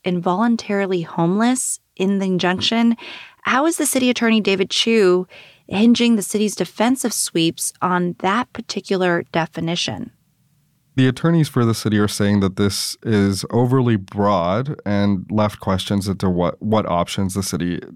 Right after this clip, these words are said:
Speaker 2: actually has to address street homelessness. In particular, the city is saying that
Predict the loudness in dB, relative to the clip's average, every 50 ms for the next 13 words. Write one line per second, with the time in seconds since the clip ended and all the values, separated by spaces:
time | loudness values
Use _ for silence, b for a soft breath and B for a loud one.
0 | -16 -8 -4 -4 -2 -2 -2 -4 -6 -4 -2 -2 -2 0 0 0 -2 -4 -6 -8
1 | -6 -6 -6 -4 -2 -2 -2 -2 -4 -6 -10 -14 -16 B B B B B B B
2 | B -8 -2 0 2 2 2 0 0 0 0 0 0 -2 -4 -6 -6 -6 -4 -2
3 | -2 -2 -4 -6 -8 -10 B B B B B B B B B B -2 0 0 2
4 | 0 -2 0 0 -2 0 2 2 2 4 2 2 0 -2 -2 -2 -2 0 0 0
5 | 0 0 0 -2 -6 -8 -10 -6 -4 -2 0 0 2 2 0 0 -2 -2 -2 0
6 | 0 2 0 0 -2 -2 -2 0 0 0 0 0 -2 -4